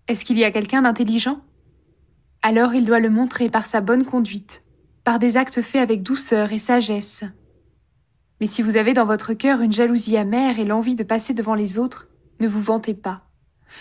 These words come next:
Ne dites pas de paroles contraires à la vérité.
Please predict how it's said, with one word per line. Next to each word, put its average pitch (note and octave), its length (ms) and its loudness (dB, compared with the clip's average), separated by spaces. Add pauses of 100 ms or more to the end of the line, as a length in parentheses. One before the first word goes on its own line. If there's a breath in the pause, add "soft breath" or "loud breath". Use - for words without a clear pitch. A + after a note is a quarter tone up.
(120)
Ne B3 100 4
dites B3+ 220 -4
pas D#4+ 140 2
de A#3+ 80 -2
paroles A#3+ 380 2
contraires A#3 460 -2
à G#3+ 60 0
la G3+ 120 0
vérité. G#3 580 -2